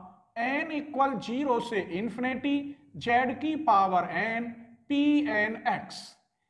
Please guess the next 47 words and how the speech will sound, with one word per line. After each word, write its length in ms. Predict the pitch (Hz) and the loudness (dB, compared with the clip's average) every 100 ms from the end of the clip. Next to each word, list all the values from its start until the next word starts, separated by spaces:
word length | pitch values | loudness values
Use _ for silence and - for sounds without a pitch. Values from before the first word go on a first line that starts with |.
| _ | _
ये 260 | 156 190 277 | -4 0 2
मैंने 240 | 220 202 220 | 2 -2 -6
प्रूफ 320 | - 302 - | -6 -8 -4
कराया 340 | 233 156 214 302 | 0 2 2 0
बड़े 180 | 262 233 | -2 -4
प्यार 280 | 202 156 147 | -2 -2 -2
से 140 | 151 | -8
आपको। 340 | 131 - 131 - | -10 -12 -18 -14
ठीक 180 | 151 254 | -6 -4
है, 100 | 294 - - _ _ _ _ - | -4 -8 -20 _ _ _ _ 2
चलिए 340 | 302 311 359 | 4 4 2
हमने 320 | 254 226 294 311 | 0 -2 -2 -4
क्या 260 | 254 226 | 0 2
देखा 460 | 277 262 - 180 180 262 - - _ _ - | 2 0 0 0 -2 -2 -10 -20 _ _ -4
कि 80 | 320 | -2
अगर 280 | 233 269 311 | 2 2 2
जेड 320 | 170 240 247 | 4 4 4
के 80 | 339 | 2
रेस्पेक्ट 400 | 294 277 294 294 | 0 0 0 0
डिफरेंशियल 460 | 254 262 269 - 294 | 0 -2 -4 -4 0
कर 180 | 262 247 | 0 0
देते 220 | 269 285 | 0 -2
हैं 180 | 269 285 | -4 -2
तो, 100 | 262 | 0
तो 120 | 269 | 0
ठीक 280 | 277 196 175 | -2 -4 -4
है, 80 | 185 180 - _ | -4 -6 -16 _
अगर 240 | 262 320 - | 0 2 2
एक्स 220 | 254 262 - | 0 0 0
के 100 | 330 | 2
रेस्पेक्ट 380 | 285 285 277 | 4 4 2
करते 220 | 262 262 277 | 2 2 2
तो 80 | |
ना 120 | 254 240 | 2 2
इसका 240 | 202 262 | 2 2
डिफरेंशियल 480 | 254 262 269 254 277 | 0 0 -2 0 2
हो 140 | 240 | 4
रहा, 160 | 269 269 | 4 4
ना 160 | 262 220 | 0 -2
इसका, 360 | 214 - 254 | -4 -4 -2
ना 120 | 247 202 | 0 -2
इसका। 300 | 185 185 190 - - - | -4 -4 -6 -6 -14 -4
तो 120 | 330 | 0
मैंने 280 | 240 247 285 | 2 2 0
यहाँ 180 | 262 285 | -2 -2
क्या 220 | 269 262 | -2 -2
देखा, 340 | 269 262 185 | -2 -4 -6